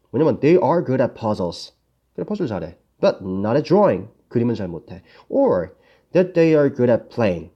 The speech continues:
basketball. 농구는 잘해. With other preschoolers 하고요. 다른 미취학 아동들이랑, 야, 근데 미취학 아동들이 농구를 잘하면 얼마나 잘해? 농구 되게 무거운데.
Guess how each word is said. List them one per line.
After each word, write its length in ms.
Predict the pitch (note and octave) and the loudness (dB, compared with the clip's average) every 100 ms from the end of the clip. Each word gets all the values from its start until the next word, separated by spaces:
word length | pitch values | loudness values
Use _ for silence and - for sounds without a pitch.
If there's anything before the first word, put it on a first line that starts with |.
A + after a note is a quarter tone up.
| _ _ _ - | _ _ _ -6
basketball. 1080 | F#2 F#2 F#2 F#2 - A#2 - F3+ B2 E2 - _ _ - | -4 -2 -4 -6 -6 -6 0 2 2 -2 -10 _ _ -2
농구는 420 | A#2 D#3 D#3+ D3 | 2 4 4 0
잘해. 160 | A2+ G2 | 0 -2
With 160 | G#2 | 0
other 200 | A#2+ B2 | 0 0
preschoolers 600 | B2 C#3+ - D#3+ A#2 - | 0 -4 0 4 4 2
하고요. 400 | E2+ E2 F#2 D3+ | -8 -6 -4 -4
다른 240 | - B2+ G#3 | -2 -2 0
미취학 320 | B3 D3+ C#3+ | -2 -2 -2
아동들이랑, 560 | C3+ B2+ B2+ D#3 F#2 - _ _ - | -2 -4 -2 -2 -4 -8 _ _ -18
야, 60 | F2+ | -18
근데 160 | A2 B2+ | -16 -16
미취학 300 | F#2 - A#2+ | -16 -8 -6
아동들이 300 | A2 A#2 C#3 | -6 -8 -10
농구를 300 | F2 F#2+ A2 | -10 -10 -10
잘하면 240 | G#2 C#3+ | -10 -10
얼마나 280 | E2+ F2 F2 | -10 -12 -12
잘해? 180 | E2+ F#2 G2 B2+ | -14 -14 -18 -16
농구 280 | F#2 F#2 G#2+ | -14 -14 -14
되게 140 | F2 | -14
무거운데. 520 | E2 D#2+ E2 E2 F2+ | -14 -14 -14 -14 -16